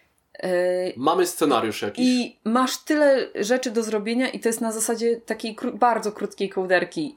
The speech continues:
Speaker 1: Kurde, no mam te karty i muszę albo to zrobić, albo to. Nie dam wszystki-, nie dam rady wszystkiego naraz. Nie dam rady rozwiązywać zagadki i bić potwora na przykład jednocześnie, tak? Bo
Speaker 2: Mamy tak,
Speaker 1: bo
Speaker 2: że
Speaker 1: muszę
Speaker 2: gra,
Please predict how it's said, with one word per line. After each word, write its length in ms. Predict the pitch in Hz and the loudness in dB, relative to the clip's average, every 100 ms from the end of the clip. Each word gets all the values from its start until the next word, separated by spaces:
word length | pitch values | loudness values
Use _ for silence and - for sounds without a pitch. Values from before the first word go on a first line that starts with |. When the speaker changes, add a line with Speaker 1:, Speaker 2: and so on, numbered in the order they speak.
| _ | _
Speaker 1:
Kurde, 460 | - 294 262 202 190 | -2 -2 0 2 2
no 140 | 202 | 2
mam 260 | 220 226 220 | 0 -2 -2
te 120 | 226 | -4
karty 380 | 226 214 220 247 | 2 2 2 -4
i 100 | 220 | -4
muszę 280 | 220 220 - | -4 -2 0
albo 260 | 233 240 | 2 2
to 180 | 233 220 | 2 0
zrobić, 440 | 208 196 185 233 - | 2 0 0 -4 -4
albo 260 | 214 214 220 | -2 -2 -2
to. 340 | 202 196 220 | 2 2 2
Nie 120 | 233 | 2
dam 140 | 233 226 | 2 0
wszystki-, 380 | 233 - 196 - | -6 -10 -12 -8
nie 120 | 214 | -6
dam 160 | 220 220 | -4 0
rady 300 | 220 220 220 | 2 2 -2
wszystkiego 340 | 220 - 220 | -6 -10 -8
naraz. 260 | 220 196 175 | -4 -2 -2
Nie 80 | 196 | -2
dam 100 | 196 | 0
rady 260 | 202 196 196 - - | 2 2 0 -10 -6
rozwiązywać 420 | - 190 180 202 196 | 0 0 2 2 2
zagadki 540 | 208 196 196 - - | 2 2 0 -6 -4
i 60 | 196 | -4
bić 180 | 208 | -4
potwora 480 | - 220 - 214 180 | -6 -6 0 2 2
na 120 | 165 | -2
przykład 320 | 165 - 160 175 | -8 -8 -6 -4
jednocześnie, 600 | 160 165 165 - - - | -6 -6 -8 -8 -10 -6
tak? 240 | 190 202 | -4 -2
Bo 300 | 190 190 - _ | 0 0 -2 _
Speaker 2:
Mamy 320 | - 113 135 | -2 2 4
tak, 160 | 135 147 | 4 2
Speaker 1:
bo 40 | 185 | 2
Speaker 2:
że 100 | - | 2
Speaker 1:
muszę 120 | 214 | 2
Speaker 2:
gra, 200 | - 147 | 2 6